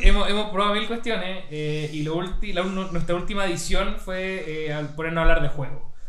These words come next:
Y la verdad es que la recepción de la gente ha sido súper buena. Eh, nosotros no somos tremendamente expertos, así que tratamos de darle un, un, un, una aproximación súper desde el punto de vista del usuario y del consumidor,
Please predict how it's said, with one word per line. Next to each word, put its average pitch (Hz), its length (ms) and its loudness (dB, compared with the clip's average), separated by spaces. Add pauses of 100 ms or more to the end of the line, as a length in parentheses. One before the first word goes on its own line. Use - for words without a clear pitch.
(240)
Y 135 120 -2
la 143 120 0
verdad 185 160 -2
es 202 40 -8
que 220 80 -6
la 208 80 -4
recepción 196 320 -8
de 214 60 -6
la 202 80 -6
gente 208 180 -8
ha - 20 -12
sido 196 140 -8
súper 208 220 -6
buena. 165 460 -6 (120)
Eh, 151 440 -6
nosotros 156 320 -6
no 143 80 -4
somos 156 580 -4 (200)
tremendamente 190 720 0
expertos, 196 460 -8
así 170 80 -8
que 165 40 -6
tratamos 156 340 -4
de 156 80 -4
darle 156 220 -6
un, 151 360 -4
un, 147 380 -6
un, 135 480 -4
una 143 160 -4
aproximación 160 500 -6
súper 170 220 -6
desde 175 140 -4
el 170 60 -8
punto 185 260 -8
de 175 80 -2
vista 185 260 -4
del 165 100 -2
usuario 175 320 -2
y - 20 -2
del 185 140 -6
consumidor, 165 500 -8